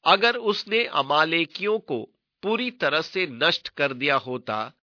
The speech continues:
तो ये जवान अमालेकी लड़का उसे कभी मार नहीं सकता था।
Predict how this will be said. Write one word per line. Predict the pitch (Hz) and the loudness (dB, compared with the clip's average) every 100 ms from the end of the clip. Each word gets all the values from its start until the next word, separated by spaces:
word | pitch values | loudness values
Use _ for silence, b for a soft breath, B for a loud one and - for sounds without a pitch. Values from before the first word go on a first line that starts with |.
| _ _ _ - | _ _ _ 2
तो | 185 | 4
ये | 180 165 | 4 2
जवान | 110 139 135 151 180 | 0 0 4 6 4
अमालेकी | 185 - 131 135 135 147 147 185 | 0 -8 0 2 2 0 -2 -8
लड़का | 170 123 135 - 123 120 | -2 0 0 0 0 0
उसे | 151 143 156 147 - | -2 -10 -8 -8 -4
कभी | 143 170 175 | -2 -2 -4
मार | 117 127 135 135 | -2 2 2 0
नहीं | 113 110 160 | -6 -8 -10
सकता | - 120 - 120 | -12 -14 -6 -6
था। | 110 - | -6 -12